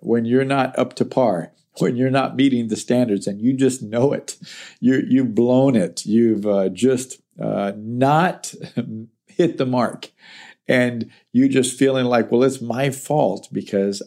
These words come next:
I'm weak in this area or that area or whatever." Paul is telling Timothy, encouraging his spiritual son in the faith,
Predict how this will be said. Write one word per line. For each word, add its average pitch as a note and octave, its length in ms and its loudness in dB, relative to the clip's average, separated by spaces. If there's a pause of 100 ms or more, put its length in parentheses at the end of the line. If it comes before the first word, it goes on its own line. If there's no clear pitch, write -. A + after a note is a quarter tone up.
I'm A#2 380 -4
weak C3 320 2
in A2 140 -4
this A2 260 0
area G#2+ 260 2
or G2 200 -2
that G#2 240 2
area G2 240 2
or - 140 -2
whatever." G#2+ 500 2 (920)
Paul C3 280 4
is A2+ 200 -2
telling B2 380 0
Timothy, A2+ 380 0
encouraging B2 720 0
his A2 200 -2
spiritual B2 540 0
son A#2 300 -2
in G#2 100 -4
the G#2+ 80 -6
faith, G2 400 0